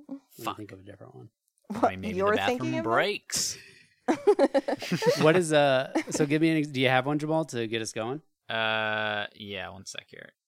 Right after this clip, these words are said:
Speaker 3: Oh, I thought Jamal was giving all of them, and we were just giving him feedback.
Speaker 1: No, no, no. We're gonna, we're
Speaker 2: No,
Speaker 1: gonna
Speaker 2: no,
Speaker 1: give
Speaker 2: no.
Speaker 1: him
Speaker 2: I
Speaker 1: some
Speaker 2: want you to help me come up
Speaker 1: for
Speaker 2: with it.
Speaker 1: episode, log line for the
Speaker 3: Oh,
Speaker 1: episode. Like, I wanted to
Speaker 3: Christ.
Speaker 1: know the synopsis short
Speaker 3: I
Speaker 1: of
Speaker 3: don't
Speaker 1: the
Speaker 3: even
Speaker 1: show.
Speaker 3: still understand what it is.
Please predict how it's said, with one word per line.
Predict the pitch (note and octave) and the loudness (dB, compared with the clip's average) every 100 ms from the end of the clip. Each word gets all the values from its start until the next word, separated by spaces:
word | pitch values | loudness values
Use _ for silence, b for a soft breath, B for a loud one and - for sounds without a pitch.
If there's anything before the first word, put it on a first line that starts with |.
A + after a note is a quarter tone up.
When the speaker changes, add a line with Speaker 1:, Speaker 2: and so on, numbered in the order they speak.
| _ | _
Speaker 3:
Oh, | G#3+ | 4
I | |
thought | A#3+ D#4 C4+ | 4 2 0
Jamal | A#3+ G#3+ A#3 | 0 2 2
was | A#3 A3 | 0 -4
giving | G3+ F#3 | -4 -4
all | F3 F#3+ C4 | -2 0 0
of | - | -2
them, | - - - | -14 -14 -14
and | - | -10
we | F3+ | -8
were | F3+ F3+ | -6 -8
just | F3 E3 - | -10 -16 -10
giving | F3+ F3 | -10 -10
him | - | -14
feedback. | - F#3+ F#3+ - - _ _ _ | -12 -14 -12 -16 -16 _ _ _
Speaker 1:
No, | A#3 | -2
no, | F#3+ B2+ | 0 -2
no. | |
We're | A2 D3 | -4 -4
gonna, | D#3+ D3 | -4 -6
we're | C3 | -4
Speaker 2:
No, | B2+ | 0
Speaker 1:
gonna | C#3 | 0
Speaker 2:
no, | C#3 | 2
Speaker 1:
give | |
Speaker 2:
no. | C3+ | 0
Speaker 1:
him | G#2+ | 2
Speaker 2:
I | |
Speaker 1:
some | A#2+ | 2
Speaker 2:
want | C3 | 0
you | B2 | -2
to | |
help | A#2 | -2
me | A2 | -2
come | - G#2 | -6 0
up | A2+ | 0
Speaker 1:
for | |
Speaker 2:
with | D#3 | 2
it. | E3 | -2
Speaker 1:
episode, | F#3 D3+ D#3 B2+ A2+ | -2 -2 -2 -4 -6
log | C#3 C#3 | -4 -2
line | C#3 C3+ | 0 0
for | A#3+ | -2
the | |
Speaker 3:
Oh, | C3 | -2
Speaker 1:
episode. | B2+ - | -8 -8
Like, | B2+ | -2
I | C#3+ | 0
wanted | D4+ A#3 | 2 0
to | C#3+ | -4
Speaker 3:
Christ. | C3+ | -6
Speaker 1:
know | C#3 | -6
the | B2 | -8
synopsis | - B2+ B2+ C3 | -6 -4 -4 -6
short | - C3 | -10 -6
Speaker 3:
I | A2 | -4
Speaker 1:
of | C#4+ | -4
Speaker 3:
don't | D4 | -4
Speaker 1:
the | A3+ | -4
Speaker 3:
even | G#3+ G#3+ | -4 -2
Speaker 1:
show. | A#2+ | -2
Speaker 3:
still | C3+ A3+ | 0 0
understand | A3+ A3 A#3+ - A#3 A3+ | 0 -4 -8 -8 -8 -6
what | A3 G#3 | -6 -8
it | G3 A3+ D#4 - | -8 -6 -8 -10
is. | - | -20